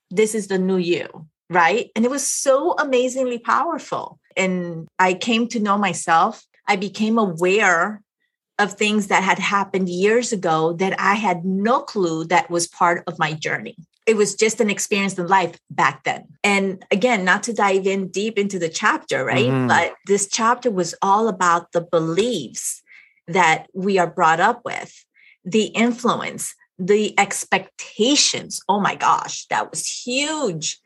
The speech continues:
Speaker 1: The expectations, you know? And we think that things have to be a certain way. And we forget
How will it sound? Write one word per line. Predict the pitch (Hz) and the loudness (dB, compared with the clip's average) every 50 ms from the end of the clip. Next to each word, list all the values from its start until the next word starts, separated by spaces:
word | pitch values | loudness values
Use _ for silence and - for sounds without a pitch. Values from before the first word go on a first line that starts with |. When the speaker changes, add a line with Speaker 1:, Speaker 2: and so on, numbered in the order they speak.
| _ _ - | _ _ -2
Speaker 1:
The | 233 226 | 0 0
expectations, | 202 208 - - - 202 - - - 220 233 285 277 - - - - - - - - - | 0 0 -2 -4 -4 -4 -4 0 0 0 2 2 0 0 -2 -4 -6 -8 -8 -10 -6 0
you | 196 196 185 | 0 2 2
know? | 185 185 190 226 277 - - - - - - _ _ - | 4 4 2 2 0 -4 -10 -18 -20 -20 -20 _ _ 0
And | 202 202 202 196 190 190 190 185 185 190 190 175 - | 2 4 6 6 6 6 6 4 4 2 -2 -4 -2
we | 196 208 220 | 0 0 0
think | 202 - - - 247 269 294 - - | 0 -2 -2 0 0 0 0 -2 -2
that | 220 190 180 - - | -2 -2 -2 -2 -2
things | 226 220 226 220 - | -2 -2 -2 0 -2
have | 226 214 - - | -2 -2 -2 -4
to | 208 | -4
be | 190 208 196 | 0 0 0
a | 185 | 0
certain | - - - 202 - - 185 185 180 170 | 0 -2 -4 -4 -2 -2 -2 -2 0 0
way. | - - 240 226 190 165 160 170 - - _ _ _ _ _ _ _ _ _ | 2 2 4 4 4 4 2 0 -2 -10 _ _ _ _ _ _ _ _ _
And | - 202 208 202 | 2 2 4 4
we | 202 | 2
forget | 190 - 202 185 165 156 220 233 214 175 139 - - | 2 0 -2 -4 -2 0 2 2 2 2 0 -2 -8